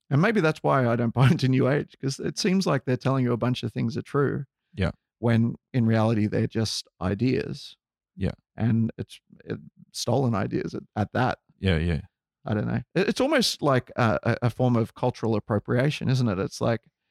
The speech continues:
Speaker 1: take all the Eastern religions and stuff, and, you know, now, now us hippie white people will go and, you know, pretend that we're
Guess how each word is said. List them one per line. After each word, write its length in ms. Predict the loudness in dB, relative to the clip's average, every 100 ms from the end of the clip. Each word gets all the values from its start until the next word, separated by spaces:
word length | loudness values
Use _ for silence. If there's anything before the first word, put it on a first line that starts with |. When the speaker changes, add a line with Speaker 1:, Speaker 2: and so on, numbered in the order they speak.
| _ _
Speaker 1:
take 180 | -2 0
all 120 | 2
the 100 | 2
Eastern 480 | 2 0 -2 0 0
religions 500 | 2 0 0 -2 -2
and 120 | -4 -8
stuff, 320 | -6 -8 -8 _
and, 100 | -20 -20 -20 -20 -20 _
you 140 | -14
know, 80 | -14 -12 -4
now, 260 | -2 -2 -4
now 240 | -2 0
us 260 | 0 -2 -4 -2
hippie 240 | 0 0
white 260 | 0 0 -2
people 280 | -4 -4 -2
will 240 | -4 -4 -8 _ _ _ _ _ _ _
go 160 | 2 4
and, 260 | 4 2 2
you 80 |
know, 160 | 2 2
pretend 380 | -2 -2 2 2
that 80 | 0
we're 300 | 0 0 -2